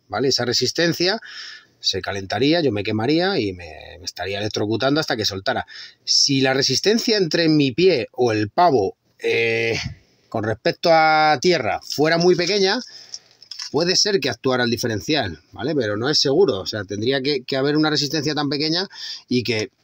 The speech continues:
la electricidad va a recorrer el camino más, más, más sencillo. Entonces, si, si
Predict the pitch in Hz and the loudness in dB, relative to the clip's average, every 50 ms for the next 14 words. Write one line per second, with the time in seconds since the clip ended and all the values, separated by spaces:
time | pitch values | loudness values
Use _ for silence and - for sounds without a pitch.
0 | _ _ _ - - _ _ _ _ _ - 113 113 104 104 95 - 120 104 - | _ _ _ -14 -14 _ _ _ _ _ -14 -12 -10 -8 -8 -6 -4 -4 -4 -2
1 | 117 120 131 139 147 151 147 127 147 139 139 131 123 127 123 123 123 117 110 113 | -2 -2 0 0 0 -2 -2 -2 0 0 0 0 0 0 0 0 0 0 0 0
2 | 113 113 110 104 117 110 117 117 110 107 104 101 98 - - - - - 110 117 | 0 -2 -2 -2 -4 -4 -4 -4 -4 -4 -4 -2 -4 -4 -6 -8 -8 -6 -4 -2
3 | 113 - 117 104 101 - - 185 151 113 98 95 92 98 110 110 135 139 - - | -2 -2 -2 -2 -2 0 0 2 2 2 0 -2 -2 -4 -2 -2 0 0 0 0
4 | 104 104 104 101 98 98 92 - _ - - - - - _ _ _ _ - - | 0 0 -2 -2 -2 -4 -6 -8 _ -18 -20 -20 -20 -20 _ _ _ _ -6 -4
5 | - - | -2 -2